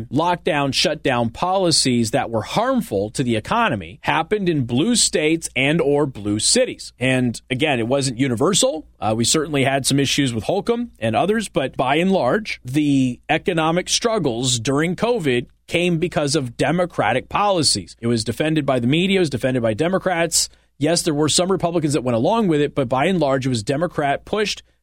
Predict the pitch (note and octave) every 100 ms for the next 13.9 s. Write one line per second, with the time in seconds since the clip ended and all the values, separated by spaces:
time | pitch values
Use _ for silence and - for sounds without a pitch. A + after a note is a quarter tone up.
0 | _ D#3+ D#3 C#3+ C3 - B2 G3 G3+ F#3+
1 | E3+ - _ - C3+ C3+ C3 C3+ C3 B2
2 | D3+ D3 C#3 C3+ C3 A#2+ B2+ A#2+ A#2+ A#2
3 | - A#2+ D3 C#3+ C3+ - A#2 A#2+ A2+ F#2+
4 | - A2+ G#2+ E3+ E3+ - - _ _ A#2+
5 | G#2 A#2 D3 F3 E3+ D3 A#2+ G#2+ G#2 C#3+
6 | D3+ C3 A#2 A2+ A#2+ G#2+ F2+ - C3 A#2
7 | A2 - _ _ - A#2 C#3 E3 E3+ D#3
8 | C3 D#3 D#3 A#2 G2 - - - - A2+
9 | A2 - - B2+ E3 C#3+ B2 A#2+ C3+ B2
10 | A2+ A2 G#2+ - A2+ C#3+ D3 C#3+ B2+ B2+
11 | B2 B2 - D#3+ D#3+ C#3 B2+ A#2+ A#2 A#2
12 | B3+ F3 E3+ E3 D3+ C#3+ E3 D3 C3+ D#3
13 | - G#2 A#2 A3+ C3 - - - G#3